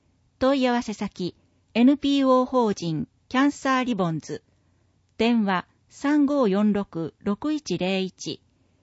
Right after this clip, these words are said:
平日十時から十七時。ホームページ、エイチティーティーピーコロンスラッシュスラッシュダブリューダブリューダブリュードットアールアイビービーオーエヌゼッ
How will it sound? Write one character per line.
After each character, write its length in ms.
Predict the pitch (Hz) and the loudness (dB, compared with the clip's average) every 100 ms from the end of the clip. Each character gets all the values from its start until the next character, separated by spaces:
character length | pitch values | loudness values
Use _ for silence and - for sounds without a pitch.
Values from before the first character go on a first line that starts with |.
| _ | _
平 180 | 254 269 | -2 -2
日 480 | 247 240 - 208 - _ | -2 -6 -2 -2 -4 _
十 220 | - 294 277 | -6 -4 -2
時 140 | 170 | -6
か 120 | 165 | -6
ら 140 | 160 165 | -8 -2
十 200 | 208 226 | 2 2
七 300 | 202 190 - | 2 -2 -4
時。 200 | 151 - _ _ _ _ _ _ _ _ | -12 -16 _ _ _ _ _ _ _ _
ホ 200 | - 294 | -2 4
ー 20 | |
ム 160 | 285 277 | 4 4
ペ 240 | 254 214 | 0 0
ー 40 | 170 | -4
ジ、 240 | 165 - _ _ _ _ 226 | -8 -10 _ _ _ _ 0
エ 80 | |
イ 100 | 262 | 0
チ 160 | 269 - | -2 -6
テ 100 | 269 | -4
ィ 40 | 269 | -4
ー 20 | |
テ 100 | 262 | -2
ィ 80 | 262 | -4
ー 40 | - | -2
ピ 160 | 247 | -4
ー 80 | 233 | -4
コ 140 | 240 | -4
ロ 160 | 208 170 | -2 -2
ン 80 | - | -6
ス 160 | - 233 | -6 -6
ラ 120 | 285 | -6
ッ 20 | |
シ 180 | - 208 | -8 -8
ュ 20 | |
ス 120 | 202 | -4
ラ 100 | 196 | -4
ッ 20 | |
シ 260 | 208 - 165 | -6 -10 -10
ュ 60 | - _ _ _ | -10 _ _ _
ダ 100 | 208 | -2
ブ 140 | 214 262 | 0 0
リ 80 | |
ュ 80 | 254 | 0
ー 20 | |
ダ 160 | 240 220 | 0 -2
ブ 80 | 233 | 0
リ 140 | 233 | 0
ュ 80 | 233 | -2
ー 40 | |
ダ 120 | 226 220 | -2 -2
ブ 120 | 190 | -2
リ 120 | 170 | -2
ュ 60 | 165 | -4
ー 20 | |
ド 100 | 165 | -6
ッ 60 | - - | -8 -6
ト 200 | 170 - _ _ _ _ | -6 -8 _ _ _ _
ア 200 | 226 262 | -2 0
ー 60 | 269 | 0
ル 180 | 262 247 | 0 0
ア 80 | |
イ 140 | 240 214 | -2 -4
ビ 260 | 247 262 | -2 -2
ー 20 | 247 | -2
ビ 280 | 247 240 | -2 -2
ー 20 | - | -2
オ 260 | 226 214 | -2 -2
ー 20 | - | 0
エ 80 | 214 | 0
ヌ 140 | 208 | 0
ゼ 140 | |
ッ 60 | 208 | -2